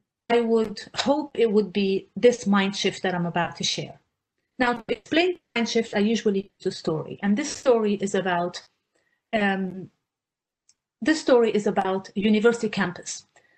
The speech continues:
It's an architect who was asked to design a university campus on a site that from above would have looked something like this.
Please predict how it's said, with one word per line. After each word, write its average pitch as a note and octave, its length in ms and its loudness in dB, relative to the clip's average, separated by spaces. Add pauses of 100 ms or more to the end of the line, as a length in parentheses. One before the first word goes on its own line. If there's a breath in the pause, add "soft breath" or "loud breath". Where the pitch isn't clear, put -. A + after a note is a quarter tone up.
(200 soft breath)
It's A#3 140 -2
an B3 80 0
architect D#4 520 2
who A#3+ 80 0
was G#3 180 2
asked A3 240 0
to G#3+ 60 -2
design G3+ 360 2
a F#3+ 60 0
university F#3+ 500 0
campus G3+ 560 -2
on G3+ 100 2
a G3+ 80 2
site A#3+ 400 -4
that F#3+ 280 -4
from C4 180 4
above F3+ 380 0
would G3+ 160 0
have F#3 120 -2
looked F#3 240 -2
something F3 360 -4
like D#3+ 240 -6
this. - 320 -10